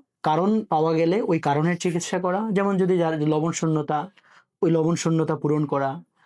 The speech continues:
যদি কারো আয়রন শূন্যতা থাকে সেটা পূরণ করা, কিডনির সমস্যা থাকলে সেটার চিকিৎসা করা, এবং কিছু ঔষধ আছে যেগুলো এই চাবানি কামড়ানি থেকে মুক্তি দিতে পারে, যেগুলো যেমন প্রিগাবালিন, গাবাপেন্টিন, পার্কিরল নামে জাতীয় ঔষধ,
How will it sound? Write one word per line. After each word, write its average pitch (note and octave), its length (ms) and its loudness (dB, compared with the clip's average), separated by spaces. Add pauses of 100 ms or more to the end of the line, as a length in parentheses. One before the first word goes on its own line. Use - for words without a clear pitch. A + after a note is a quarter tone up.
(160)
যদি D#3 200 2
কারো D3+ 200 0
আয়রন D3+ 240 2
শূন্যতা E3 380 0
থাকে D3+ 240 0
সেটা E3+ 260 -2
পূরণ D#3+ 300 0
করা, D3 320 0 (360)
কিডনির E3 280 2
সমস্যা D#3+ 400 -2
থাকলে D3+ 340 0
সেটার D3+ 320 -2
চিকিৎসা F#3 420 0
করা, D#3 340 -2 (500)
এবং B3 260 0
কিছু A3 240 -2
ঔষধ G3+ 320 0
আছে G#3 360 -2 (300)
যেগুলো E3 340 2
এই F3 80 2
চাবানি E3 340 0
কামড়ানি D#3 340 0
থেকে D#3 180 0
মুক্তি D#3 340 0
দিতে D3+ 220 0
পারে, A#2+ 380 -2 (400)
যেগুলো C#3 340 2
যেমন C#3 240 2
প্রিগাবালিন, C#3 680 2
গাবাপেন্টিন, C3 840 0
পার্কিরল C#3 480 0
নামে C#3+ 220 2
জাতীয় C3+ 300 0
ঔষধ, C3 400 -2